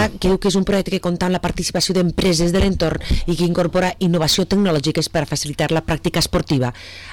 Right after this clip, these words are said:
Speaker 2: a este campió vilarealenc, és dir, és una bicicleta adaptada per a ell.
Speaker 1: Sí.
Speaker 2: Em, vostè, quan, eh,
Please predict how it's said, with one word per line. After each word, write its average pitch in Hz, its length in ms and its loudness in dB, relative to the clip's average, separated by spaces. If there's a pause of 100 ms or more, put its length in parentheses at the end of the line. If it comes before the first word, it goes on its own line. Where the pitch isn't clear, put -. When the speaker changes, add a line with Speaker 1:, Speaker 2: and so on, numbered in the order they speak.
(120)
Speaker 2:
a 139 800 0
este - 240 -6
campió 135 460 0
vilarealenc, 147 760 2
és 131 140 2
dir, 139 140 2
és 135 100 0
una 143 120 0
bicicleta 151 420 0
adaptada 143 460 0
per 165 140 2
a 127 80 2
ell. 151 240 2 (100)
Speaker 1:
Sí. 92 300 -2 (440)
Speaker 2:
Em, 175 960 2 (180)
vostè, 220 500 0 (140)
quan, 196 400 0
eh, 180 560 0